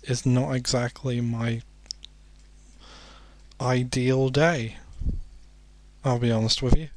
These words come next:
It's, it's not at the top of my list. It's up there with realizing again that I suck at fighting games and, um,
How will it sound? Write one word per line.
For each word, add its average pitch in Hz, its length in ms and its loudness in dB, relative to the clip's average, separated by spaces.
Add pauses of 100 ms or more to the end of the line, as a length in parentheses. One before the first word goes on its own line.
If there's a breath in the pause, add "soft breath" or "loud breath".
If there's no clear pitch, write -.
(140)
It's, - 340 -6 (600 loud breath)
it's - 200 -8
not 220 220 8
at 214 80 0
the 190 100 -2
top - 220 4
of - 80 -18
my 160 180 0
list. - 680 -4 (1300 soft breath)
It's - 200 -10
up 131 120 -4
there 135 240 0
with 127 800 0 (2500 loud breath)
realizing 131 840 4
again 123 360 4
that 123 100 0
I - 80 0
suck - 320 0
at 135 80 -4
fighting 139 420 2
games 165 640 0
and, 151 400 0
um, 160 360 0